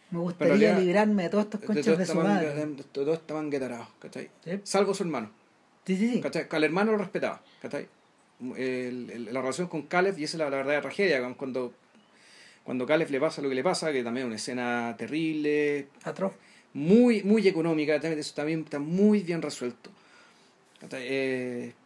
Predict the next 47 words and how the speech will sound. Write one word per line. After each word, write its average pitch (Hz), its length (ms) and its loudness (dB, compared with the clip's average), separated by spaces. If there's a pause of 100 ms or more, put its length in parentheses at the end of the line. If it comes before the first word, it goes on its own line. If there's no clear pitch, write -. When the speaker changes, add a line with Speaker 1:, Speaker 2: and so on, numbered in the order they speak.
(1200)
Speaker 1:
eh, 131 100 -6
pero 143 160 -4
que, 151 180 -4
no 165 200 -6
sé, 170 180 -4
no 147 120 -6
sé 170 100 -8
si 156 60 -10
tiene 160 120 -4
sentido 165 300 -6
contarlo 156 340 -2
o - 40 0
no, - 40 -2
Speaker 2:
No, 247 300 6
Speaker 1:
pero 226 200 2
Speaker 2:
no. - 100 0 (1000)
No, 381 160 2
pero... 190 180 8
finalmente 262 880 2 (320)
A 202 100 4
ver, 156 280 4 (760)
es 220 100 6
en 226 140 8
ese 277 160 0
momento, 240 500 4
es 196 160 -2
Speaker 1:
Ujú. 214 80 0
Speaker 2:
en 208 60 4
ese 233 160 2
momento 262 260 4
donde 240 220 2
la 208 100 2
película, 233 680 -2
eh, 160 800 0 (1000)
adopta, 247 760 2
adopta 226 400 0
las 233 180 2
reglas 240 300 2
del 220 140 0
horror 226 200 4
contemporáneo 202 800 -2
y 170 100 -6
empieza 214 240 0
Speaker 1:
Ya. 240 60 4
Speaker 2:
el 226 60 2
body 214 240 6
count. - 300 -12